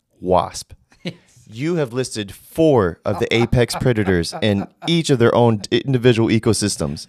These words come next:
Speaker 2: You're right.
Speaker 1: If you take four e-, of the apex predators from ecosystems and apply them to an animal, that animal is then in turn one of the scariest animals that could possibly exist on the planet Earth.
Speaker 2: Absolutely, and that's exactly what we're looking at there.
Speaker 1: Oh my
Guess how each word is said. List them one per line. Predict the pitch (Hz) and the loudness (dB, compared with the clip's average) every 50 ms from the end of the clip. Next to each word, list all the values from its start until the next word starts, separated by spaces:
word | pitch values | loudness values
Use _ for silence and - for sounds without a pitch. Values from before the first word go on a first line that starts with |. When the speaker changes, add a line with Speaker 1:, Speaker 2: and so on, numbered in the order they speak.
| _ _ | _ _
Speaker 2:
You're | 247 240 240 | -14 -12 -12
right. | 262 269 262 254 233 _ _ | -12 -12 -12 -14 -14 _ _
Speaker 1:
If | - 127 107 104 | -2 -2 -2 0
you | 110 123 151 190 | -2 -2 -2 -2
take | 180 - - 170 160 156 - - - _ _ _ _ _ _ _ - - - | -2 -2 0 0 0 0 -4 -10 -20 _ _ _ _ _ _ _ -20 -4 2
four | 160 160 147 151 156 151 147 - | 2 4 6 6 4 4 2 -2
e-, | - - 127 - - _ _ _ _ _ _ _ _ _ _ _ _ _ _ _ _ _ _ | -4 -4 -4 -4 -4 _ _ _ _ _ _ _ _ _ _ _ _ _ _ _ _ _ _
of | 135 127 110 | 0 0 2
the | 98 110 - - | 0 -2 0 0
apex | 139 135 - 147 131 - | -2 0 0 0 -2 0
predators | - 147 135 123 113 113 101 | 0 0 0 2 2 0 0
from | - 113 110 - | 0 -2 -2 -2
ecosystems | - 131 120 123 101 110 107 95 107 95 - | -2 -2 -2 -2 -2 -2 -2 -2 -4 -4 -2
and | - 107 104 98 | -2 0 0 0
apply | 92 - - - - 151 151 151 | 0 -2 -4 -6 -4 -2 0 0
them | 143 131 127 120 117 117 - _ _ _ | 2 2 2 0 0 -4 -8 _ _ _
to | - - 160 143 131 117 - | -2 2 2 4 4 2 2
an | 101 98 - - | -2 -4 -2 -4
animal, | - 139 135 123 120 107 98 92 90 87 - _ - - _ _ _ _ _ _ _ _ _ _ _ _ _ _ _ _ | -4 -2 0 2 2 2 2 0 -2 -4 -6 _ -20 -20 _ _ _ _ _ _ _ _ _ _ _ _ _ _ _ _
that | 101 98 - 160 170 180 - | -4 -2 -2 0 0 -2 -4
animal | 123 143 160 170 165 147 127 113 104 104 104 | -2 -2 2 2 4 4 4 4 4 4 2
is | 78 110 117 104 95 95 | 0 -2 -4 -4 -6 -2
then | 110 139 135 131 | 0 0 2 2
in | 123 120 110 | 0 0 -2
turn | - - 143 135 120 110 101 95 92 | 0 2 4 4 6 4 4 2 -2
one | - - 113 123 127 | -6 -4 -2 0 2
of | 120 117 | 2 0
the | 110 117 | 0 -2
scariest | - - - - 143 135 127 117 120 | -2 -2 2 4 6 6 6 4 4
animals | 120 113 110 107 98 90 | 2 2 2 0 0 0
that | 101 98 | -2 -2
could | - 101 | 0 0
possibly | - 101 98 92 - - 92 90 | 0 0 0 -2 -2 -4 -4 -4
exist | 82 - - 92 85 - | -2 -2 -6 -6 -4 -4
on | 85 | -6
the | 82 82 | -8 -6
planet | - 92 82 78 82 82 | -4 -4 -4 -4 -4 -6
Earth. | - - - | -6 -6 -6
Speaker 2:
Absolutely, | 160 120 110 - 143 139 127 107 113 117 | -6 -8 -8 -14 -12 -12 -12 -14 -14 -16
and | 120 127 | -12 -10
that's | 135 135 135 - | -10 -10 -10 -12
exactly | 131 110 123 123 120 120 117 | -16 -14 -14 -14 -12 -12 -14
what | 113 110 110 | -16 -16 -16
we're | 117 110 | -18 -18
looking | 104 104 _ - 104 95 | -18 -18 _ -20 -20 -20
at | 92 87 _ | -20 -14 _
there. | - 131 | -6 -6
Speaker 1:
Oh | 143 143 151 | -4 -4 -4
my | 143 120 110 107 - | -4 -6 -8 -10 -8